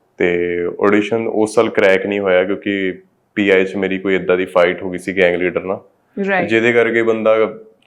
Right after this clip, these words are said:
Speaker 1: ਕਹਿ ਦੋ ਕਿ ਉਸ ਟਾਈਮ ਮੇਰਾ ਟਾਈਮ ਲਿਖਿਆ ਨਹੀਂ ਸੀਗਾ ਰੋਡੀਜ਼ 'ਚ ਆਉਣਾ।
Speaker 2: ਹਮ।
Speaker 1: ਤੇ ਉਸ ਤੋਂ ਬਾਅਦ ਟਰਾਈ ਵੀ ਨਹੀਂ ਕੀਤਾ ਕਿਉਂਕਿ I started my passion acting
Speaker 2: ਹਮ।
Speaker 1: ਤੇ ਐਕਟਿੰਗ ਕਰਦੇ ਕਰਦੇ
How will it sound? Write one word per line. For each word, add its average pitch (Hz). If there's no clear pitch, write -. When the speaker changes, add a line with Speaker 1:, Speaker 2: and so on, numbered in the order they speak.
Speaker 1:
ਕਹਿ 147
ਦੋ 156
ਕਿ 156
ਉਸ 151
ਟਾਈਮ 143
ਮੇਰਾ 135
ਟਾਈਮ 120
ਲਿਖਿਆ 107
ਨਹੀਂ 101
ਸੀਗਾ 95
ਰੋਡੀਜ਼ 90
'ਚ -
ਆਉਣਾ। 85
Speaker 2:
ਹਮ। 170
Speaker 1:
ਤੇ 117
ਉਸ 123
ਤੋਂ 131
ਬਾਅਦ 127
ਟਰਾਈ 110
ਵੀ 107
ਨਹੀਂ 120
ਕੀਤਾ 107
ਕਿਉਂਕਿ 104
I 98
started 95
my 92
passion 95
acting 95
Speaker 2:
ਹਮ। 190
Speaker 1:
ਤੇ 90
ਐਕਟਿੰਗ 92
ਕਰਦੇ 90
ਕਰਦੇ 90